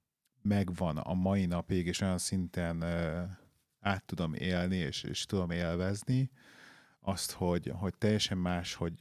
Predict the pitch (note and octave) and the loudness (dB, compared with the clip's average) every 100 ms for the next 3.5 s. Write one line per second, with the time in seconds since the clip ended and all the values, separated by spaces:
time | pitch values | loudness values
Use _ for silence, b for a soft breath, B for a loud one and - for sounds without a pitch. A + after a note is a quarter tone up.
0 | _ - F#2+ F#2 F#2 - F#2+ G2 F#2 F#2+ | _ -2 0 2 0 -2 2 2 2 -2
1 | E2+ F2+ F2 E2+ - - E2 F2 - E2+ | -2 -2 -2 -4 -8 -8 -6 -6 -4 -4
2 | D#2+ - E2 - G#2+ _ _ _ _ _ | -4 -4 -6 -6 -10 _ _ _ _ _
3 | _ _ _ F2 | _ _ _ -4